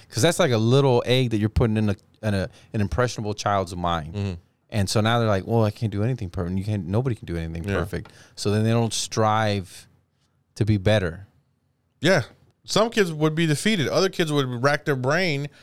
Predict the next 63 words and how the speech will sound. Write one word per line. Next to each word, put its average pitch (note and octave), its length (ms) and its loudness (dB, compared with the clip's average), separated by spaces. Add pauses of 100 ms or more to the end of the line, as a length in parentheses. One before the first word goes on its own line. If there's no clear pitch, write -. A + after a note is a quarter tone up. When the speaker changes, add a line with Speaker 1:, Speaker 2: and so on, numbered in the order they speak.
(160)
Speaker 2:
trying D#3 180 0
to D3+ 60 0
be C#3+ 300 -4
Speaker 1:
I - 20 0
Speaker 2:
perfectionists C#3 460 2
Speaker 1:
think B2 220 4
mo-, A#2+ 100 4
Speaker 2:
with A2 80 2
Speaker 1:
majority A#2 480 2
Speaker 2:
that. A#2+ 100 0
Speaker 1:
of - 40 -16
kids F#2 200 0
would E2 100 -8
be E2+ 120 -6
defeated D#2 420 -8 (720)
Speaker 2:
I A#2 140 4
Speaker 1:
because C#3+ 60 6
Speaker 2:
mean, D3+ 120 4
Speaker 1:
it's D3+ 140 -2
somebody D3 420 2
who, C#3+ 160 2
of A2+ 320 2
authority C3+ 480 2
Speaker 2:
me, B2+ 40 -4
Speaker 1:
telling C#3+ 280 2
Speaker 2:
me, A#2 80 -2
Speaker 1:
you. G#2 60 0
Speaker 2:
me G#3+ 160 2
hearing G3+ 300 4
that, A#3 240 2
I'm D3 120 2
like, B2 140 4
"Okay, D#3+ 340 4
bitch, C#3+ 400 0
tell D3 140 4
you D3 120 2
what, C#3+ 240 4
I'm A#2+ 140 -2
gonna C#3 160 4
get C3 180 2
a C3 80 2
fucking G#2+ 340 -2
hundred." F#2+ 340 -6 (200)
Like, G#2+ 120 2
Speaker 1:
Yeah. G2+ 140 4
Speaker 2:
that, A#2 300 2
like, A2+ 180 0
that's C#3+ 240 0
what B2 120 -6
pumps A#2+ 300 -4
me B2 100 -2
up, G2+ 140 -2
I F#2 80 -6
guess. F#2 260 -8
Speaker 1:
Yeah, F3 140 6
but A#2+ 100 2
what D3+ 140 4
if E3 80 2
my D#3+ 120 2
kid D#3+ 220 0
doesn't C3+ 220 0
tell D3 180 2
me? F#2+ 240 -2